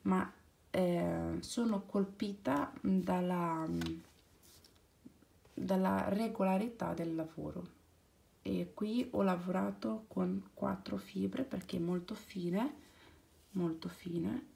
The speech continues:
guardate, quattro fili, si vede anche se lui si è rigonfiato dopo il lavaggio,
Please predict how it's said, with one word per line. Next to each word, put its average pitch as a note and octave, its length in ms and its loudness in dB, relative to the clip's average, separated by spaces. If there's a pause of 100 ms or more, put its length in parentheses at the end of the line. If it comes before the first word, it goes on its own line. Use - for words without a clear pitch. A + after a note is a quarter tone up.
guardate, E3+ 500 -6
quattro G3+ 380 -2
fili, F#3 680 -4 (400)
si - 200 -12
vede F3+ 380 0
anche F3 480 -2 (220)
se - 180 -4
lui G3 240 4
si F#3+ 240 0
è E3 140 2
rigonfiato F3+ 1080 0
dopo F3 300 -4
il E3 60 -2
lavaggio, E3 680 -4